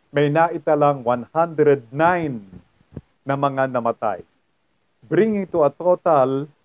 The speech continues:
ng thirty-eight thousand nine hundred thirty-seven cases ng mga namatay dahil nandito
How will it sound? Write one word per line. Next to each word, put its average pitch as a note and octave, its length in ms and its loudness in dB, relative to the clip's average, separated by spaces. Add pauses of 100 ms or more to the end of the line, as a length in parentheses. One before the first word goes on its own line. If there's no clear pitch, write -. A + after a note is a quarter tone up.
(460)
ng C3+ 320 2 (240)
thirty-eight F#3+ 720 0
thousand E3 720 -4
nine B2+ 280 -4
hundred D3+ 480 -2 (120)
thirty-seven D3+ 880 -2
cases D#3+ 680 -4 (880)
ng D3+ 160 0
mga D#3 360 0
namatay A#2 800 0
dahil C3+ 320 0
nandito C#3+ 480 -2